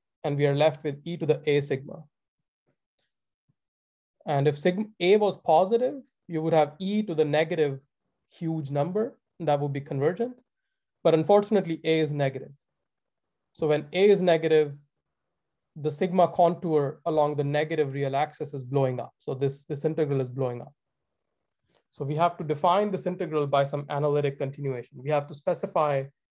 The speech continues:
a different contour for sigma. This contour cannot just be along the real axis when A is negative. And the contour that works,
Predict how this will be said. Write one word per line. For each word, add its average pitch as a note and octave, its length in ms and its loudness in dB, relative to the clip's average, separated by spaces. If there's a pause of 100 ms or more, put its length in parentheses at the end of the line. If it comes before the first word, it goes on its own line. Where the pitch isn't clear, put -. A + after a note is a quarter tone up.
(380)
a D#3+ 80 -2
different D3 340 -4
contour D#3 440 2
for C3+ 140 -8
sigma. - 360 -16
This D3 180 -4
contour E3 460 2
cannot D3+ 420 0
just D3 260 -6
be C#3 300 -8 (420)
along C#3 280 2
the C3+ 80 -2
real B2 240 -4
axis - 460 -14
when C#3 240 -6
A C3+ 120 -8
is C3+ 160 -14
negative. C3+ 320 -16 (2750)
And C#3+ 400 -2 (280)
the E3+ 120 -2
contour F#3+ 760 2 (100)
that D3 200 0
works, A#3 560 -2